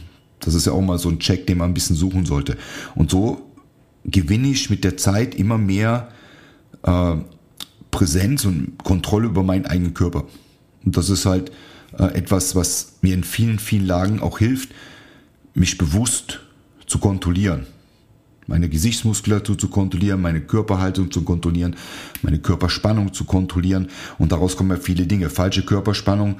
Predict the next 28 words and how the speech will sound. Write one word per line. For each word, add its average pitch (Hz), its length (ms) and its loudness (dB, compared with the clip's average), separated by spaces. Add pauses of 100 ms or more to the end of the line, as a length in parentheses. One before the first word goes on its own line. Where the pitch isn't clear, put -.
(300)
führt - 300 0
zu, 90 340 0
im-, 87 200 0 (380)
führt - 300 0
zu, 92 280 0
ähm, 85 320 0 (360)
Triggern, 101 360 2
die 92 100 0
ich - 100 -2
meinem 85 200 0
Gegenüber 110 640 0 (200)
mitteile, 117 560 0 (680)
ob 82 100 2
ich 80 60 -4
das 85 160 0
jetzt 78 120 -2
will 90 140 2
oder 80 140 0
nicht. - 300 -4 (720)
Falsche 95 320 0
Körperspannung 92 520 0
führt 92 240 -2
dazu, 87 220 0
dass 78 180 -2
meine 82 180 2
Stimme 117 400 0
angespannt 107 600 0
ist, - 320 -2